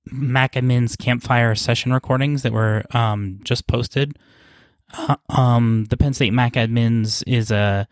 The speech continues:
a conference that is usually every year, but they did not happen this year. Uh, I've, I think I went six years in a row, and they have a lot of really great, um, sysadmin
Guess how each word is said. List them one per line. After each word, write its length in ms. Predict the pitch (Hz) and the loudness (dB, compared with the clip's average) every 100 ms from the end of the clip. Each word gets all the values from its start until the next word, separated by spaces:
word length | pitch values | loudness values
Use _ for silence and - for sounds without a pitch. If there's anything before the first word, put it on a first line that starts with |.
| _ _ _ _ - | _ _ _ _ -2
a 100 | 110 | 0
conference 540 | - 131 135 139 139 | 2 2 4 0 2
that 120 | 110 101 | 0 0
is 100 | 104 | 0
usually 300 | 110 110 71 | 0 0 0
every 240 | 107 104 | 0 0
year, 340 | 107 107 123 | 0 2 2
but 180 | 123 101 | 0 0
they 100 | 107 | 0
did 120 | 104 | 0
not 240 | 107 104 - | 2 0 -2
happen 400 | - - 113 117 | -6 -2 0 0
this 220 | 113 123 120 | 0 0 0
year. 340 | 123 139 143 - - | 2 2 0 -8 -8
Uh, 320 | 110 101 87 - | -4 -2 -4 -4
I've, 240 | 101 104 - - | -4 -6 -10 -10
I 100 | - | -8
think 220 | 104 110 | -4 -2
I 20 | 104 | 0
went 260 | 104 - | 0 -2
six 320 | - - - | -4 -2 0
years 220 | 113 110 110 | 2 2 2
in 60 | |
a 60 | 101 | 2
row, 360 | 104 107 131 - _ - - _ | 2 4 2 -2 _ -20 -20 _
and 140 | - 113 | 2 4
they 60 | |
have 180 | 113 107 | 4 2
a 60 | 104 | 2
lot 320 | 76 113 117 | 2 2 2
of 100 | 104 | 2
really 240 | 113 110 | 2 0
great, 640 | 95 - 113 107 90 - - - | -2 0 0 0 -2 -6 -6 -6
um, 400 | 107 101 95 92 | -2 0 -2 -4
sysadmin 1000 | 104 - 117 113 107 110 107 104 95 98 | -4 -2 0 2 0 0 -2 0 -2 -4